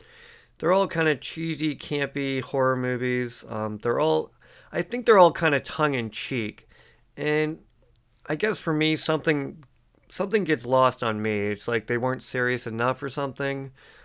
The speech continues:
Um, I, I just couldn't really concentrate on the movies. Um, there's this, uh, it's not a cable channel, it's a, it's a, a network channel, and we don't have cable in my bedroom.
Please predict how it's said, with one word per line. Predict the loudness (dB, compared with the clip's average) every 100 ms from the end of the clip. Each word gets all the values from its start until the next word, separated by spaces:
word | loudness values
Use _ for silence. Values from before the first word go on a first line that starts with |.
| -16 -8
Um, | -4 -2 -4 -6 -12 _ _ _ -10
I, | -10 -10 -16 -8
I | -6
just | -6 -8 -12
couldn't | -4 -2 -2 -2
really | 0 2 2 0 -4 _ _
concentrate | -10 -2 0 0 -6 -4 -2 -2
on | -4
the |
movies. | -4 -4 -4 -8 -10 -20 -20 -20 -20 _ -6
Um, | -2 -2 -2
there's | 4 4 6
this, | 2 0 -8 -4
uh, | 0 2 2 0 -4 _ _ _ _ _ _ _ _ _ _ _ -16 -10
it's | 0
not | 2
a | 2
cable | 4 4 4
channel, | -2 -2 -2
it's | -2
a, | -2 -2 -6 _
it's | -10 -4
a, | -4 -4 -8 _ _ _ _ _ _ _ _
a | -8 -6
network | 0 2 2 0
channel, | -2 -6 -4 -4 -8 -20 -20 -20 -20 -4
and | 0 0 0
we | 4
don't | 6
have | 6 4
cable | 2 2 2
in | 0
my | -2
bedroom. | -2 0 0 0 -6 -6